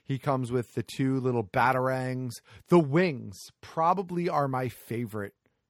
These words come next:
my favorite piece, um,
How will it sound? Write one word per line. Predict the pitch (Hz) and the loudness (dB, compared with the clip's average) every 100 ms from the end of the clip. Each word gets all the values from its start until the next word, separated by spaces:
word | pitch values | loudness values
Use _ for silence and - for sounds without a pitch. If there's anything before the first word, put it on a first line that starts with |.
| _ _ _ _ _ _ _ _ _ _ _ _ _ - | _ _ _ _ _ _ _ _ _ _ _ _ _ -6
my | 120 | -4
favorite | 120 - 123 117 101 - _ - | -4 -4 -4 -2 -6 -8 _ -10
piece, | 113 107 - - - _ _ _ _ _ _ | -8 -8 -10 -16 -18 _ _ _ _ _ _
um, | 95 98 95 92 | -8 -6 -8 -10